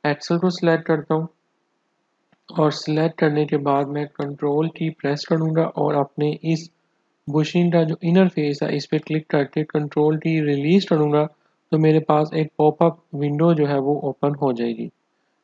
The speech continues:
अब यहाँ पे मुझे concentric mate apply करना है और ये concentric mate यहाँ पे apply हो चुका है।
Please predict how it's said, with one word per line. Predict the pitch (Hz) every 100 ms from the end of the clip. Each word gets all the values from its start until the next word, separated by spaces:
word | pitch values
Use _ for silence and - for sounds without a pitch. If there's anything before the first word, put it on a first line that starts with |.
| _ _ -
अब | 170 165
यहाँ | 160 170
पे | 165 165
मुझे | 156 151
concentric | 156 151 151 156 147 147 175
mate | 160 147 143
apply | 143 135 131
करना | 143 175 170
है | 175 _ _ _ _ -
और | 147
ये | 143 151
concentric | - 143 - 147 139 165 151
mate | 147 139 139
यहाँ | 135 135 127
पे | 135
apply | - 127 123 135 135
हो | 117
चुका | - -
है। | 120